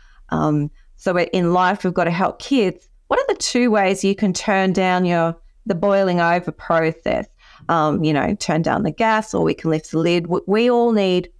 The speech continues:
five ways that we can calm ourselves down to tend ourselves, you know, and one of them might be singing, dancing, reading,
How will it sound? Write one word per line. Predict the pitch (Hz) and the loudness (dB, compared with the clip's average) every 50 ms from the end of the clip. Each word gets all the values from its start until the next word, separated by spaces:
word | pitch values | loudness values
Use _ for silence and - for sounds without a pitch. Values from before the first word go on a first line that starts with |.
| - - | -8 -4
five | - 196 190 190 185 185 175 170 | 0 0 2 2 2 0 0 -2
ways | 165 165 165 151 156 170 208 254 - - - - - _ - - - - - - - - _ - - | 0 0 2 2 2 2 0 -2 -4 -8 -20 -20 -20 _ -20 -20 -20 -20 -20 -20 -20 -20 _ -10 -6
that | - 160 | -2 0
we | 175 190 185 | 0 0 0
can | - - 180 180 | 0 -2 -2 -2
calm | - - 196 180 170 170 165 | -2 0 0 0 2 2 2
ourselves | 151 151 151 - - 170 156 160 156 160 - - | 0 -2 -2 -2 -2 0 0 0 0 -2 -6 -6
down | - 151 143 139 135 131 135 135 135 139 | -4 -2 0 0 0 0 0 0 -2 -4
to | - - | -6 -8
tend | - - 202 165 160 151 | -6 -2 0 0 2 2
ourselves, | 151 143 143 - - - - - - - - - | 0 -2 -2 -4 -4 -2 -2 -2 -2 -4 -6 -4
you | 165 | -2
know, | 156 151 139 139 139 147 147 - | 0 0 0 0 0 0 -2 -2
and | - 170 170 | -2 0 0
one | 156 147 | 0 0
of | 151 135 | 0 0
them | - 135 | 0 0
might | 139 139 139 - - | 0 0 0 0 -2
be | - - | -6 -8
singing, | - - - 269 240 202 165 - - - - - - - | -6 -2 0 0 2 2 0 -2 -4 -6 -8 -12 -14 -4
dancing, | - 440 392 339 - - - - 151 139 151 - - 175 _ | -2 0 0 0 -2 -4 -4 -4 -4 -2 -2 -4 -6 -6 _
reading, | - 277 277 254 233 185 170 151 139 143 | -2 0 0 2 2 2 2 0 0 -2